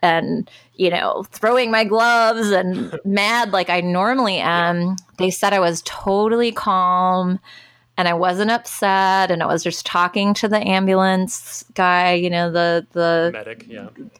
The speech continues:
Speaker 1: the, the medic that had arrived at my car. And my family and my husband were all saying, like, "We felt like something was wrong because it was so strange the way that you reacted to the wreck. It's not, it was not like you. Normally,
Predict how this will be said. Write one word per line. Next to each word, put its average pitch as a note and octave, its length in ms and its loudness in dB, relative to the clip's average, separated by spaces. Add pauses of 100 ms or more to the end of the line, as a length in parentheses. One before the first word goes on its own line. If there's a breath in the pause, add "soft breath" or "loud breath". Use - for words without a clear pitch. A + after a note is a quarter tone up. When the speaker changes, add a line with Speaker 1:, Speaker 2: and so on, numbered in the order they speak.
(140)
Speaker 1:
the, F#3+ 160 -6
the F#3 120 0
medic F#3 360 2
that - 140 0
had F#3 120 2
arrived F3 340 2
at - 80 -4
my F#3 160 0
car. F3 640 2 (560 loud breath)
And F#3 500 2 (100)
my F#3 380 2
family A#3 520 0
and G#3 100 0
my F3 120 0
husband F3+ 680 0
were E3+ 400 0 (340)
all F3 280 2
saying, F3 360 -2
like, E3+ 260 -2 (120)
"We D#3+ 540 -4
felt B3+ 380 -2
like G3 200 0
something A3 400 0
was F#3+ 180 0
wrong G#3+ 440 0
because F#3+ 300 2
it E3+ 80 0
was F#3 100 0
so G#3+ 340 0
strange G#3+ 720 0
the F#3 140 0
way F3 180 2
that E3+ 160 0
you F3 140 0
reacted G#3 520 0
to F#3 120 -6
the E3+ 100 0
wreck. E3+ 300 0
It's - 240 -6
not, F3 240 0
it E3+ 140 0
was F3 160 0
not F3 240 -2
like G#3 320 -2
you. E3 320 0
Normally, F#3 600 0